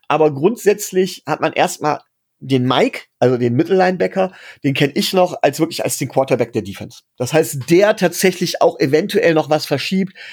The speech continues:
kurzzeitig, ähm, dementsprechend was, äh, ja, guckt, ob, ob die Defense auch auf die Offense passt. Und wenn tatsächlich noch was umgestellt werden muss, zum Beispiel, weil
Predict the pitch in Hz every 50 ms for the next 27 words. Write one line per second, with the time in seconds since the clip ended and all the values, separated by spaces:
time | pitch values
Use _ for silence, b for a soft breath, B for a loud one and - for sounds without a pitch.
0 | B B B B B - - 190 185 185 - - 170 160 160 160 - 160 147 135
1 | - - - - 139 139 139 131 131 131 - - - 147 143 131 127 - 135 -
2 | - - 139 135 - - 135 135 131 - - - _ _ _ _ _ 135 127 123
3 | - - - - - - 113 127 123 123 120 120 b b b b b b b b
4 | b b b b b b b b _ - 127 123 113 98 - _ _ _ _ _
5 | _ _ _ _ _ _ _ _ _ _ - 117 - - - - _ _ - -
6 | - 180 170 170 - - 147 123 - - - - 143 - - _ - 143 131 127
7 | 165 175 - 160 143 - - 143 - - 139 - - - 135 - 147 131 - -
8 | 175 175 175 - - 156 131 131 127 131 160 165 214 254 269 254 - - 214 208
9 | - - - 202 196 196 - 190 180 175 - - - - _ 104 139 156 165 160
10 | 165 147 - - - 202 202 185 - - 180 170 165 165 - 156 156 151 156 147
11 | 151 156 147 - - - - 190 185 165 156 156 156 - - 165 151 135 131 147
12 | 143 143 -